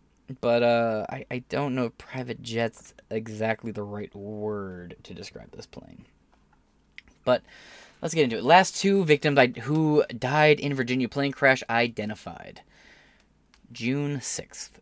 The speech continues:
twenty twenty-three. By Allie Griffin. The pilot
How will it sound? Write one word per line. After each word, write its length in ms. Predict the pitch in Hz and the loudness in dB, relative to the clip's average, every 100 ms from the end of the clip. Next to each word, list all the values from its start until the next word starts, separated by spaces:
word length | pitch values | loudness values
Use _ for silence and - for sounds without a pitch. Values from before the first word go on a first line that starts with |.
| - | -20
twenty 220 | - 110 | -12 -10
twenty-three. 600 | 110 110 107 - - - - _ _ _ _ _ _ _ _ _ _ _ - | -8 -10 -12 -16 -20 -20 -20 _ _ _ _ _ _ _ _ _ _ _ -14
By 680 | 117 104 101 104 104 101 101 _ _ _ _ _ - | -6 -4 -2 -4 -8 -8 -12 _ _ _ _ _ -10
Allie 400 | 127 147 143 135 | -6 -2 -2 -4
Griffin. 460 | 120 104 - 73 101 _ _ _ _ _ _ _ _ _ _ _ _ _ _ _ - - _ - | -6 -8 -10 -18 -20 _ _ _ _ _ _ _ _ _ _ _ _ _ _ _ -20 -20 _ -4
The 80 | |
pilot 460 | - 175 190 120 104 | 8 12 12 10 2